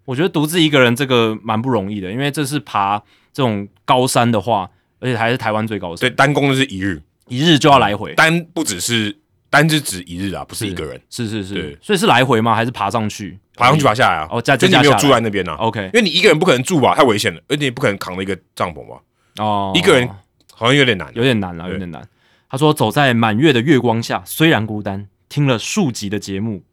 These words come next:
Speaker 1: 感恩两位主持人的声音陪伴，让疲惫的身体斗志高昂，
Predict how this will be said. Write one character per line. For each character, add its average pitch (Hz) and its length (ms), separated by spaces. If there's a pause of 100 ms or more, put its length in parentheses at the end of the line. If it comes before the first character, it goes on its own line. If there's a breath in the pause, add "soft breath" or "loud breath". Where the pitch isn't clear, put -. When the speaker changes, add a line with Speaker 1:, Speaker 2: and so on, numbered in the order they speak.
Speaker 1:
感 110 200
恩 139 300
两 104 160
位 120 100
主 107 180
持 92 140
人 98 140
的 98 80
声 139 240
音 147 160
陪 101 180
伴， 107 220 (460 soft breath)
让 143 200
疲 127 220
惫 156 140
的 131 80
身 147 240
体 104 320
斗 156 180
志 135 180
高 127 260
昂， 98 200